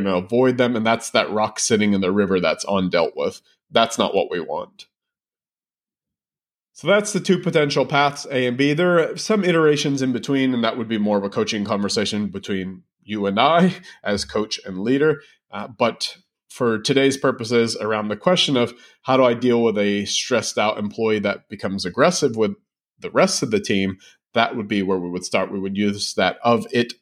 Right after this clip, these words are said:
framework, and then we would get commitment either down path A or path B, depending on the scenario and how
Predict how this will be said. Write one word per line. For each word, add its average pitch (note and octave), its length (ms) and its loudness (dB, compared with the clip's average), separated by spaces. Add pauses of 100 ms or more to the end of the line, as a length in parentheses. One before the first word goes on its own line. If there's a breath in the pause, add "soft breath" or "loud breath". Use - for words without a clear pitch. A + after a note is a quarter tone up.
framework, G#3+ 600 2 (280 soft breath)
and G#2+ 160 0
then G#2 160 2
we G#2 80 4
would G2 300 -2
get A2+ 180 -2
commitment A2 500 -2
either G2 300 0
down F#2+ 240 0
path F#2+ 320 -2
A A2 160 2
or G2+ 100 4
path F2+ 380 -2
B, C3 240 4
depending G#2 400 -2
on F2+ 140 -2
the F2 80 -6
scenario E2 640 -8
and E2+ 80 -14
how E2+ 380 -4